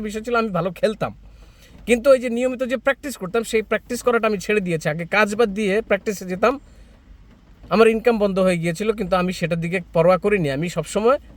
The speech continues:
রেগুলারলি প্র্যাকটিস করতাম, কারণ আমার যদি পারফরমেন্স খারাপ হয়ে যায়, আমাকে যদি বাদ দিয়ে দেয়।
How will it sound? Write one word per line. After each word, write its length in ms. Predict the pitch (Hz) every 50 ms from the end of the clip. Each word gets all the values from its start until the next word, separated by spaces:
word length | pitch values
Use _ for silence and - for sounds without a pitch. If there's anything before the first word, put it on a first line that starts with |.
| - - - - 139 160
রেগুলারলি 540 | 233 277 262 285 269 254 226 208 226 247 311 370 - _ - - _ _ _ _ _ -
প্র্যাকটিস 320 | - 180 175 - - 220 - -
করতাম, 260 | 226 214 - - 262 285 285 - - -
কারণ 160 | - 160 170 175 175
আমার 140 | 175 190 196 180
যদি 120 | 208 208 220 220
পারফরমেন্স 340 | 196 180 170 202 208 202 - -
খারাপ 160 | 180 170 185 190
হয়ে 100 | 202 202 202
যায়, 80 | 214 180
আমাকে 140 | 160 156 156 165
যদি 100 | 165 160 143 151
বাদ 120 | 196 202 175 170
দিয়ে 160 | 156 147 123 110
দেয়। 140 | 107 95 -